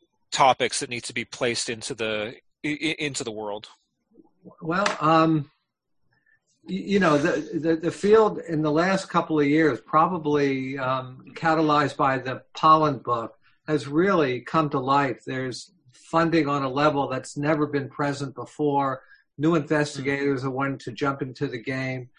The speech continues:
Speaker 2: You have the Oregon i-, i-, i-, i-, initiative. It's, um,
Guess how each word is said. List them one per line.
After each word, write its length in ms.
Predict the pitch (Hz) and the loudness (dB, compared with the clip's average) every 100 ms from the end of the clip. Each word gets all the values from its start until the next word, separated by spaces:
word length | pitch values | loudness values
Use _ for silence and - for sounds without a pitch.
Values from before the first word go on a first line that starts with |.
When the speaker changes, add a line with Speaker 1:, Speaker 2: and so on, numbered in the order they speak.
| - _ | -20 _
Speaker 2:
You 100 | 135 | -6
have 160 | 135 143 | -2 -2
the 120 | 127 | -2
Oregon 760 | 143 139 147 151 139 135 135 - 156 | -4 2 4 4 2 -4 -6 -10 -16
i-, 420 | 156 170 - 151 | -16 -16 -10 -8
i-, 280 | 151 160 160 | -6 -8 -8
i-, 120 | 156 156 | -10 -8
i-, 240 | 160 139 151 - | -8 -4 -6 -4
initiative. 800 | 147 147 147 151 143 147 139 139 | 0 2 2 0 0 0 0 -2
It's, 480 | 143 147 147 151 - 156 | -4 -2 -2 -4 -4 0
um, 240 | 147 139 | 0 -2